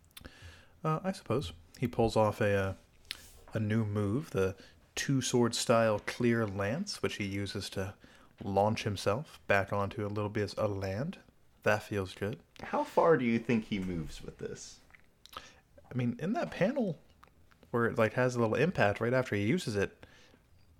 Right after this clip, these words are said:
Speaker 1: it looks pretty far.
Speaker 2: It looks pretty effective at moving him around.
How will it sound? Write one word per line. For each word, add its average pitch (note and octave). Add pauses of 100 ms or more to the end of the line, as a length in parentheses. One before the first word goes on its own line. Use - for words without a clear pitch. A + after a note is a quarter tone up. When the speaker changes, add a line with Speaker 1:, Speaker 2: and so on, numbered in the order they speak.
(200)
Speaker 1:
it -
looks A3+
pretty G4
far. F4+
Speaker 2:
It E3
looks D4+
pretty D#4+
effective F#3
at G#2+
moving A#2+
him A#2
around. F#2